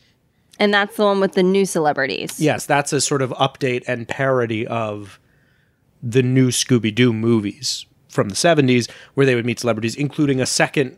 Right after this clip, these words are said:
Speaker 2: go-around with both Batman and Cher. I
Speaker 1: With
Speaker 2: believe also another meeting with Sandy Duncan.
Speaker 1: Uh, who's that?
Speaker 2: An actress.
Speaker 1: Oh,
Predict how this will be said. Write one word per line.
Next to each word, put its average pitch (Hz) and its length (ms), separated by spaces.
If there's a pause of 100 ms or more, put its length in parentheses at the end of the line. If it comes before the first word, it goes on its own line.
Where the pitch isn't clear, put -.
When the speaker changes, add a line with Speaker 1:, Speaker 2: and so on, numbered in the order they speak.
(140)
Speaker 2:
go-around 131 480
with 120 180
both 123 240
Batman 104 520
and 98 180
Cher. 90 500 (460)
I 147 80
Speaker 1:
With 196 80
Speaker 2:
believe 226 260
also 196 320
another 151 440 (120)
meeting 147 440
with 123 120
Sandy 117 520
Duncan. 98 680 (360)
Speaker 1:
Uh, - 80 (280)
who's 208 200
that? 170 260 (720)
Speaker 2:
An - 80
actress. - 540 (180)
Speaker 1:
Oh, 330 200